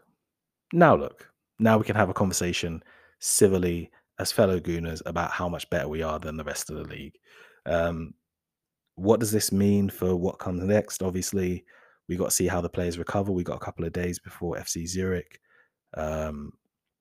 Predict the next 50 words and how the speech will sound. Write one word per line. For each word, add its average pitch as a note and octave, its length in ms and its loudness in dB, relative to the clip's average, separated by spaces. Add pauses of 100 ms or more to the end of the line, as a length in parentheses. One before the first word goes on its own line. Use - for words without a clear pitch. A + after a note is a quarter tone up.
(640)
there G#2 140 4
is G2+ 120 6
gonna G2 160 2
be F#2+ 60 0
some G2+ 220 2
rotation, F#2+ 480 0
but F2 280 -4
we F2+ 100 -2
have - 360 -8
to - 80 -4
finish F2 260 -2
top - 200 -6
of E2 60 -6
the, D#2+ 80 -6 (260)
top - 180 -6
of - 40 -10
the F2 60 -4
group. F2+ 320 -4
We E2 80 -8
cannot - 480 -6 (420)
have F3 280 -4
that - 140 -6
extra - 300 -8
game. E2+ 400 -6 (480)
Um, E2 300 -4
there's F2+ 200 -2
already F#2+ 200 2
gonna F2 160 -6
be E2+ 120 -8
fixture - 380 -6
congestion E2+ 560 -10 (220)
on F2 120 -8
the E2 200 -8
other F2 200 -2
side F#2 420 -2
of G2+ 100 -6
the G2 80 -4
World G2 220 0
Cup, - 240 -2
so - 120 -6
we D#2+ 120 -8
can't - 340 -6
have E2 160 -4
an E2 80 -4
extra - 260 -6 (260)
batch E2+ 200 -4
of D#2+ 80 -10
games E2+ 260 -6
in D2+ 80 -12
February, F2+ 540 -4